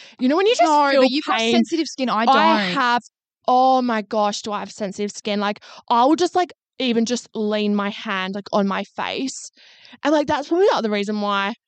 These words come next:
Speaker 1: I wear foundation as well, is because no matter what I do to my face, like, if I tou-, 'cause I do touch my face quite a bit, which is not good.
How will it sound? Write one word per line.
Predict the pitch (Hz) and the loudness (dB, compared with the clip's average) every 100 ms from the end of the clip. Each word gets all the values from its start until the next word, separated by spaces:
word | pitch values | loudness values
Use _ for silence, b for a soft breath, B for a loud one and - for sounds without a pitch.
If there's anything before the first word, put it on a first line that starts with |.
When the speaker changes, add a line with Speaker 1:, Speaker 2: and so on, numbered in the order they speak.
| _ _ _ - | _ _ _ -2
Speaker 1:
I | 226 208 208 208 208 214 - _ _ | 2 4 2 0 0 -4 -10 _ _
wear | 226 226 220 | -4 -2 -2
foundation | 208 220 208 196 202 - | -4 -8 -6 -4 -6 -4
as | 220 202 | -4 -2
well, | 190 - 240 320 _ _ | -4 -2 -2 -4 _ _
is | 247 220 | -4 -2
because | 233 - 254 226 208 _ _ _ _ _ _ _ _ - | -4 -2 0 0 -2 _ _ _ _ _ _ _ _ 2
no | 240 240 | 4 4
matter | 254 320 | 2 0
what | 349 | 2
I | 302 | 0
do | 254 220 | 0 0
to | 220 | 0
my | 196 | -4
face, | 180 - 170 269 | -6 -10 -6 -6
like, | 294 240 | -6 -8
if | 226 | -4
I | 202 | -6
tou-, | - - - | -6 -12 -12
'cause | - - - | -14 -14 -8
I | 226 | -8
do | 214 277 | -4 -4
touch | - 277 | -4 -6
my | 208 | -8
face | 208 - | -8 -12
quite | - - | -12 -14
a | |
bit, | - - | -12 -14
which | - | -12
is | 226 | -12
not | 240 - | -12 -10
good. | 101 - | -10 -10